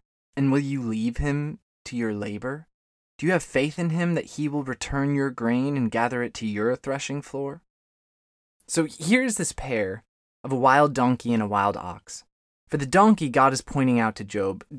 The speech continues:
"Did you loose the wild donkey's bond?" I mean, God has given the wild donkey an arid plain for a home. In fact, this donkey will scorn the tumult of the city. It doesn't even hear the shouts of drivers. Instead, this donkey is living this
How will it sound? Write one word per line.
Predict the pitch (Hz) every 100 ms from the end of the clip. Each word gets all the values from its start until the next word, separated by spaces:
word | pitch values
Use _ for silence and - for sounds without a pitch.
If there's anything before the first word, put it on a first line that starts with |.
| -
"Did | 131 147 190
you | 320
loose | 175 135 180 233 -
the | -
wild | 139 123 131 123
donkey's | 120 123 127 107
bond?" | 101 101 110 143 - _ _ _ _ _ _ _ _ _
I | 151
mean, | 151 113
God | 123 190
has | 214 123
given | 151 180 160 127
the | 120
wild | 127 139 127
donkey | 127 143 - 117 107 - _ _ -
an | 127 123
arid | 170 180 120
plain | - 113 143 214 107 -
for | 110
a | 104
home. | 131 165 113
In | 113
fact, | 143 135
this | 156 -
donkey | 165 - 151 127 -
will | 131
scorn | - - - 147 196 117 104
the |
tumult | - 156 147 135 135
of | 104
the | 117
city. | - 143 160 -
It | -
doesn't | 160 165 190
even | 147 127 - - -
hear | - 233 180
the | 120
shouts | - 135 - 120
of | 104
drivers. | 120 131 - 85 -
Instead, | 127 - 185 139
this | 160
donkey | 139 120 151 196 - - -
is | 135 110
living | 117 127 160 156 139 113
this | 107 120